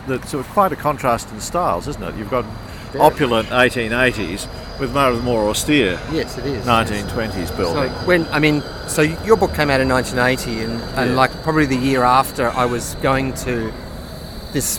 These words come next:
Speaker 2: hotel on a regular basis as a teenager, because
Speaker 1: Yeah.
Speaker 2: that was the s-, known as the Seaview Ballroom in, uh, eighty-one, eighty-two, and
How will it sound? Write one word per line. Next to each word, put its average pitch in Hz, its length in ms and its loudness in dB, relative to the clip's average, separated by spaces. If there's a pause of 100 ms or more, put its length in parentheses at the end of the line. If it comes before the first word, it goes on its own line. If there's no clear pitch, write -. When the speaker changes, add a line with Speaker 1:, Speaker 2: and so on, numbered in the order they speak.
(120)
Speaker 2:
hotel 127 480 2
on 123 100 2
a 120 40 2
regular 117 340 0
basis 123 420 0
as 117 160 2
a 113 220 0
teenager, 139 840 0
because 117 200 -2
Speaker 1:
Yeah. 95 100 -2
Speaker 2:
that 139 40 -4
was 131 120 -2
the - 80 -4
s-, - 200 -4
known 131 180 2
as 120 100 -4
the - 80 -6
Seaview 127 320 0
Ballroom 123 500 0
in, 110 220 -4
uh, 110 260 -2 (140)
eighty-one, 120 380 0
eighty-two, 110 600 -2 (560)
and 120 400 2